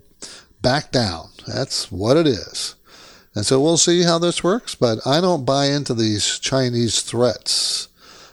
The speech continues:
of, you know, we're causing huge problems. How come you're not causing huge problems? Why is it us?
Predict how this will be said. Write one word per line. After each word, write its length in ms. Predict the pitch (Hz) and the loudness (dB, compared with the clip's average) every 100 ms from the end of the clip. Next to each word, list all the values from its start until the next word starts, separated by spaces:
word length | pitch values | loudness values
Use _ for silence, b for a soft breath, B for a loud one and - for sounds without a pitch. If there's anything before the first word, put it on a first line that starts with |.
| - | -8
of, 420 | 107 104 101 95 b b b b - | -2 0 0 -2 b b b b -4
you 120 | 113 | -2
know, 100 | 107 | 0
we're 240 | 104 123 | 2 0
causing 440 | - 120 117 107 107 | 0 0 0 -2 -4
huge 440 | 95 131 117 - | -2 0 0 -4
problems. 640 | - 117 113 110 87 101 - b b b _ | -2 0 0 -4 -8 -8 -8 b b b _
How 140 | 127 123 | -2 -2
come 280 | - 156 160 | 0 0 2
you're 160 | 196 | 0
not 240 | 294 277 - | 2 0 0
causing 380 | 135 92 98 | -2 -2 -4
huge 320 | 87 104 87 - | -6 -6 -6 -6
problems? 520 | 85 80 - 101 - | -6 -8 -14 -12 -4
Why 220 | 104 117 | 0 2
is 140 | 123 | 2
it 100 | 151 147 | -2 -2
us? 400 | 185 - - - | -2 -2 -4 -6